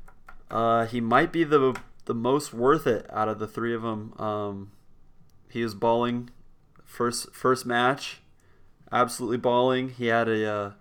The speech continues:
the assist on the Valencia goal against Everton. I don't know if he meant for that to go to Valencia, but it worked out. Um, but yeah, he's been,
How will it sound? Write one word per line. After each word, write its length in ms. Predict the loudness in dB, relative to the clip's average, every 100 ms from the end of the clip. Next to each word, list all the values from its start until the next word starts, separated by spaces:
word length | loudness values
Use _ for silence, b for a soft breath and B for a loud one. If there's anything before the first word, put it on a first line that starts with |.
| b b b b b
the 120 | -4
assist 440 | -4 -2 0 0 0
on 80 | -4
the 60 |
Valencia 600 | -4 -2 -2 -2 -2 -2 0
goal 440 | 0 0 0 -4 -8
against 300 | -8 -6 -6
Everton. 600 | -4 -4 -2 -4 -4 -8 -16 -20 -20 _
I 100 | 0
don't 100 | 2
know 100 | 2
if 80 | 0
he 80 | 0
meant 280 | 0 0 -2 -16 -18
for 140 | -8
that 200 | -6 -4
to 80 | -4
go 100 | -2
to 60 | -2
Valencia, 400 | -4 -8 -6 -4
but 320 | -2 -4 -4
it 80 | -6 -2
worked 260 | -2 -2
out. 420 | 0 0 -2 -6 -20 -20 -20 b b b b -20 -12
Um, 480 | -8 -6 -6 -8 -14 -20 -8
but 80 | -2
yeah, 160 | -2
he's 280 | -2 -4 -6
been, 420 | -4 -4 -2 -6